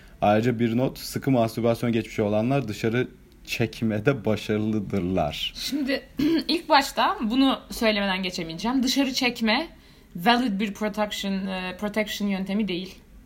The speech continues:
Speaker 2: Yani
Speaker 1: Evet.
Speaker 2: bunu hani tamam hani burada yaş küçükmüş falan ama yani saçmalamayın. Bunu gerçekten hala yapan olduğunu biliyorum, duydum.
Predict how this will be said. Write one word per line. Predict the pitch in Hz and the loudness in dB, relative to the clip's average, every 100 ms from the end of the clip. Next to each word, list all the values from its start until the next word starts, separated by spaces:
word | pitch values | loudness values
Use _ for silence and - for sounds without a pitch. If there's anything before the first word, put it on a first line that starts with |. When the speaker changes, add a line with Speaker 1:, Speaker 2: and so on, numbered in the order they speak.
| - - | -18 -2
Speaker 2:
Yani | 180 185 | 2 2
Speaker 1:
Evet. | 202 175 | 0 0
Speaker 2:
bunu | 214 247 254 - - - - - - - - | 0 2 0 -2 -10 -20 -20 -20 -20 -20 -6
hani | 185 185 | -4 0
tamam | 240 220 185 | 0 2 0
hani | 190 180 175 185 | -2 -4 -4 -4
burada | 190 185 190 | -6 -4 -4
yaş | 190 180 | -4 -4
küçükmüş | - - - 220 202 | -8 -16 -10 -8 -8
falan | - 202 202 | -6 -4 -2
ama | 240 302 214 | 2 2 4
yani | 208 202 196 | 2 0 -2
saçmalamayın. | 202 262 262 285 277 254 185 196 | 4 4 8 6 8 6 2 2
Bunu | 233 | 2
gerçekten | 226 226 233 - 233 | 6 4 4 0 4
hala | 240 240 214 | 6 6 6
yapan | 214 214 220 | 4 2 0
olduğunu | 220 208 196 220 226 214 | 0 0 -2 0 -2 -2
biliyorum, | 185 202 262 277 240 277 302 | -2 4 6 4 2 0 0
duydum. | 220 277 233 | 4 4 4